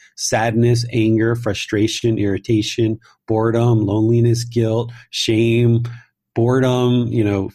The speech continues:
resentment, jealousy. We can eliminate all of this stuff from the mind.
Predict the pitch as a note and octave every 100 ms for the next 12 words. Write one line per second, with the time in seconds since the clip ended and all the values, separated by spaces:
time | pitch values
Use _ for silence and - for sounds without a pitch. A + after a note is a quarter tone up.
0 | - A2 G#2 C3 B2+ B2+ C3 A#2 A#2+ B2+
1 | A#2+ - B2 B2 D3+ C#3+ D3 D3+ C#3+ B2
2 | - - E3 F3 D#3+ A2 G2+ - - G2
3 | G2 - G#2+ A#2 C#3+ E3 B2+ F#2+